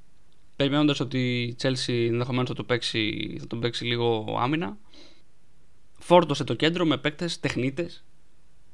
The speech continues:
που μπορούν να κάνουν και μια παραπάνω επαφή, ενώ ο Ρόντρι είναι, ξέρετε, για να, ε, κυκλοφορεί η μπάλα πιο γρήγορα,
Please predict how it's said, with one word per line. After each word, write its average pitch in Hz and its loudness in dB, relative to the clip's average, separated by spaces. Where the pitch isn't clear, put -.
που 131 -4
μπορούν 131 2
να 139 2
κάνουν 143 6
και 135 0
μια 139 2
παραπάνω 135 6
επαφή, 117 -4
ενώ 131 6
ο 117 6
Ρόντρι 147 4
είναι, 135 -2
ξέρετε, 107 -2
για 104 0
να, 104 -4
ε, 107 0
κυκλοφορεί 131 2
η 139 6
μπάλα 135 6
πιο 135 0
γρήγορα, 113 0